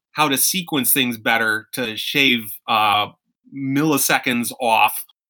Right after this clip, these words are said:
when you did something to, to when you got the, the visual and audio feedback in the game of it happening. I'm like, "Wow, that,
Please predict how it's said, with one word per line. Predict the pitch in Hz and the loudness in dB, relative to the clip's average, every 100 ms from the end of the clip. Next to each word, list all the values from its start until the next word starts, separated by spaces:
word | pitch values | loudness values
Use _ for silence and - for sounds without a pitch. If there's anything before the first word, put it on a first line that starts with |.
| _ _ | _ _
when | 123 135 139 | -2 2 2
you | 131 | 2
did | 123 131 | 2 2
something | - 131 123 127 120 120 | 2 2 0 -2 -2 -2
to, | 113 120 113 113 | -4 -6 -6 -8
to | 104 120 110 | -6 -6 -4
when | 113 117 | -4 -4
you | 117 | -2
got | 117 110 | -2 -2
the, | 123 113 107 | -2 -6 -6
the | 113 | -6
visual | 120 117 123 | -4 -2 -4
and | 117 | -4
audio | 113 113 117 110 | -2 -2 -2 -4
feedback | - 139 120 113 110 | -4 -6 0 0 0
in | 127 123 | -4 -8
the | |
game | 131 135 131 | -2 0 0
of | 123 | -2
it | 117 | -4
happening. | - 135 143 117 110 | -2 -2 0 -4 -6
I'm | 110 117 | -6 -2
like, | 120 117 - _ _ _ _ | 0 -2 -4 _ _ _ _
"Wow, | 117 151 151 120 | 0 2 4 4
that, | 123 151 | 2 -2